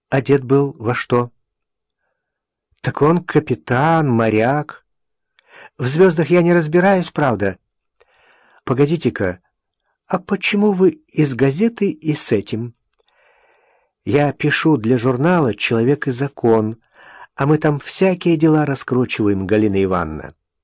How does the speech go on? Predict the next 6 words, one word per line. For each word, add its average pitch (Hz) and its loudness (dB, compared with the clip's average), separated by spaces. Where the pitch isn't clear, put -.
Адреса 196 4
он 185 4
вам, 180 2
конечно, 160 0
не 175 2
оставил». - -6